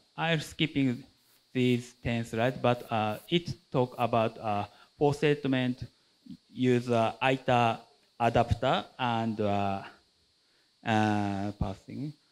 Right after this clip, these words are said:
Iter adapter require I, I dunder, dunder iter and the, or dunder get item and, uh, blah, blah, blah. And the custom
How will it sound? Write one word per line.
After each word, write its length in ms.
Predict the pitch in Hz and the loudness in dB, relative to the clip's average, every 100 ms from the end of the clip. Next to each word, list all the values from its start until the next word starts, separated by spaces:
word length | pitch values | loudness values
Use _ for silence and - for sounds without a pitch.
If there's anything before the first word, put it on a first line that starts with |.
| _ _ - | _ _ 0
Iter 380 | 135 131 131 127 | 0 2 0 2
adapter 360 | 131 - 120 | -2 -2 -4
require 500 | 117 117 120 113 107 - | -4 0 2 4 2 4
I, 320 | 123 123 123 - | 4 4 2 -2
I 80 | 123 | -2
dunder, 520 | 120 123 117 113 107 - - | 2 2 4 2 0 -4 -4
dunder 220 | 117 110 | -2 -2
iter 420 | 104 110 110 170 | 0 -2 0 -2
and 200 | 131 117 | 0 -2
the, 260 | 107 107 117 | -2 -4 -4
or 360 | 120 127 143 208 151 | 0 2 2 0 -4
dunder 280 | 131 123 113 | 0 2 2
get 280 | 117 113 - | 2 -2 -4
item 440 | 110 107 - 175 208 - _ _ _ _ _ - | -4 -4 -4 -6 -8 -14 _ _ _ _ _ -4
and, 360 | 127 139 185 - - - - - _ _ _ _ _ _ | -2 -2 -4 -8 -10 -12 -16 -18 _ _ _ _ _ _
uh, 220 | 113 107 101 | -2 -2 0
blah, 200 | 104 101 | 0 0
blah, 180 | 98 | 0
blah. 260 | 101 127 208 - - - - _ _ _ _ - - - - - _ _ _ _ _ - | 2 2 0 -4 -20 -20 -20 _ _ _ _ -20 -20 -20 -20 -20 _ _ _ _ _ -2
And 300 | 127 127 113 | 2 2 4
the 180 | 110 110 | 2 2
custom 800 | - 117 - 117 113 107 104 | 0 0 0 -2 -2 -2 -4